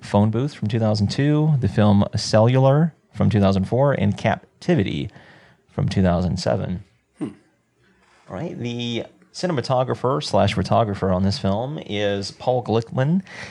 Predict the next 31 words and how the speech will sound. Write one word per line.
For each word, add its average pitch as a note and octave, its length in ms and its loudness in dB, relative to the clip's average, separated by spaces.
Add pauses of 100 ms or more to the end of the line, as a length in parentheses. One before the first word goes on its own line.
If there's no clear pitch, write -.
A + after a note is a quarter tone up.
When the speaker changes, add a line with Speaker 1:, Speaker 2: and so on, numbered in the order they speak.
Speaker 1:
and C#3+ 80 2
he's G#3 120 2
got G#3 140 2
some A#2+ 140 2
interesting G2 340 0
credits G2+ 400 -2
to F#2+ 60 -4
his F#2+ 160 -4
titles. A2 400 -2 (340)
So A#2 140 4
if G#2+ 100 4
you B2+ 60 2
look B2 180 2
at E2 180 -2
his B2 200 2
filmography, G#2+ 680 0
he A2+ 100 2
was G2+ 120 2
the G2 80 0
D G#2 160 0
P G2+ 260 0
on F#2+ 240 2
such G2+ 220 -2
films G2 240 2
as F#2 100 0
Dracula G2+ 540 0
versus G2 320 -2
Frankenstein G2 580 0
from F#2+ 140 0
nineteen F#2+ 320 2
seventy-one. G2 680 2